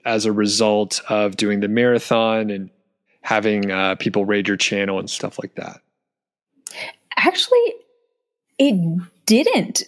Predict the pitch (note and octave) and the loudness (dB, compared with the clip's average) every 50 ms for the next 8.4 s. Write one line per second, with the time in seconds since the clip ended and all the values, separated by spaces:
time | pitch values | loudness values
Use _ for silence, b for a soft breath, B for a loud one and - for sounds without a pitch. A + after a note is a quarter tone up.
0 | _ _ - B3+ C#4 D4+ E4+ E4 - D#4 D#4+ D#4+ E4 E4+ E4 E4 D#4+ D#4+ E4 C#4 | _ _ 2 2 4 4 2 2 2 2 2 2 2 2 4 4 4 2 2 2
1 | - - G#3 A#3 A3+ A3 - C#4 C#4+ C#4 C4 A3+ G#3+ G3 F3+ F#3 A#3+ E4 F#4+ F4 | 2 4 4 4 4 4 2 2 4 4 4 4 4 4 4 4 4 4 4 4
2 | C#4 G3+ E3+ - - - B B B B B B B B B - B3 B3+ D#4 D#4 | 4 4 2 2 0 -2 B B B B B B B B B 2 4 4 4 4
3 | - D#4+ D#4+ D#4+ D4 B3+ - - - A#3+ A3 B3+ C#4 D#4 D4+ - C4 A#3 B3+ C#4 | 2 4 4 4 2 0 -2 -2 0 2 4 4 4 4 2 4 4 4 4 4
4 | D4 C#4+ B3 G3 F#3 F3 F3 - F3+ G#3 B3 D4 C#4 - - E3 E3 - A#3 - | 4 4 4 4 4 2 2 2 2 4 4 2 2 2 0 0 0 0 -2 0
5 | D#3+ - - - - - b b b b b b b b b - - - B3+ G#3 | 0 0 0 -2 -4 -8 b b b b b b b b b -4 0 2 4 4
6 | G3+ G3 F#3+ F#3+ F#3 F#3 F#3+ F#3 - _ _ _ _ _ _ - - C4+ G3 - | 4 4 4 4 2 2 0 -4 -8 _ _ _ _ _ _ -2 0 0 2 4
7 | A#3+ C4+ E4 F4+ - D#4 A3 F#3 F3+ F3+ E3+ G3+ G3+ G3+ G3 A3+ B3 B3 B3+ B3+ | 4 4 4 4 4 4 4 4 4 4 4 4 4 4 6 4 4 4 4 4
8 | B3+ A#3+ G#3 - - - - - | 2 2 0 0 0 0 0 -2